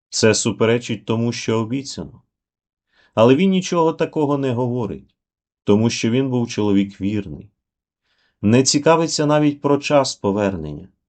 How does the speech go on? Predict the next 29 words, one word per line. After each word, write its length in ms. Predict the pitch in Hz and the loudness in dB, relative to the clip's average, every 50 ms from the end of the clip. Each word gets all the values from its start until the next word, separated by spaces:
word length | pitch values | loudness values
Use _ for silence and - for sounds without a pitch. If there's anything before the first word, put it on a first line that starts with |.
| _ _ _ _ _ _ | _ _ _ _ _ _
про 180 | - 107 110 | 2 4 4
який 380 | 110 113 110 101 - 139 139 147 | 4 2 0 0 0 2 2 2
і 280 | 147 - 135 127 123 - | 2 2 0 0 0 2
ангел 500 | - 123 131 - 151 135 131 127 120 113 | 2 2 2 2 2 0 0 0 0 0
не 180 | 107 107 104 107 | 0 -2 -2 -2
сказав 500 | - - - 117 110 98 110 107 107 104 | -4 -4 -4 -4 -4 -2 -2 -4 -4 -4
виразно: 560 | 107 113 107 90 82 76 73 - 76 71 - _ _ _ _ _ _ _ _ _ _ _ - | -4 -4 -4 -4 -6 -6 -8 -12 -16 -16 -18 _ _ _ _ _ _ _ _ _ _ _ -2
«Будь 500 | 101 98 92 87 101 120 135 139 - _ | 0 0 2 4 4 4 2 2 0 _
там, 440 | - 120 110 107 107 101 98 98 101 _ _ _ _ _ - | 2 2 2 2 0 -2 -6 -8 -12 _ _ _ _ _ -12
доки 440 | 95 92 110 120 131 127 147 139 | -6 -2 -2 -2 -2 -2 -2 -2
не 220 | 123 117 110 110 113 | -2 0 -2 -2 -4
скажу 480 | - - - 120 104 98 87 82 80 | -4 -6 -4 -4 -4 -4 -4 -8 -10
тобі». 360 | 73 - 85 80 73 78 - - - _ _ _ _ _ _ _ _ _ _ _ _ _ _ _ _ _ _ - | -8 -8 -8 -8 -8 -10 -12 -14 -18 _ _ _ _ _ _ _ _ _ _ _ _ _ _ _ _ _ _ -2
Він 360 | 98 95 107 139 160 160 151 - | 0 2 4 4 4 2 0 2
і 160 | 127 135 143 | 2 4 4
цим 420 | 143 - - - 170 165 160 147 135 | 4 2 0 0 0 0 2 2 2
не 140 | 123 113 | 2 2
засмутився, 1040 | 101 110 107 98 - - 110 104 101 101 120 127 131 131 - - 127 113 107 104 101 101 _ _ _ _ _ _ _ _ | 2 2 0 0 -2 -2 -4 -4 -2 0 0 0 0 -2 -4 -4 -2 -2 -2 -2 -6 -8 _ _ _ _ _ _ _ _
але, 200 | - 110 117 127 | 2 4 6 6
будучи 440 | 123 135 170 160 170 151 - - 147 | 4 4 2 0 -2 -2 0 2 2
готовий 400 | 127 131 131 131 160 156 151 143 | 4 2 2 2 0 0 0 0
терпіти 540 | 143 143 139 120 120 131 143 143 143 135 123 | 0 0 0 -2 0 0 -2 0 0 -2 -2
все, 340 | - - - - 131 139 139 | -2 -4 -4 -2 0 0 0
з 140 | 123 - 113 | 0 0 2
радістю 680 | 107 117 135 147 147 135 143 135 131 - - 131 123 | 4 4 4 4 4 0 -4 -8 -8 -8 -6 -4 -4
виявляє 480 | 117 123 120 117 113 120 123 120 117 113 | -2 -2 -2 -2 -2 0 0 0 0 -2
покірність 880 | - - 107 98 101 - _ - 127 131 127 127 123 123 120 - - - | -2 -4 -4 -4 -6 -8 _ -2 0 0 0 -2 -2 -4 -6 -8 -8 -6
і 100 | - 98 | -6 -6
послух. 480 | 95 - 90 80 78 - - - - | -6 -6 -8 -10 -10 -12 -16 -20 -20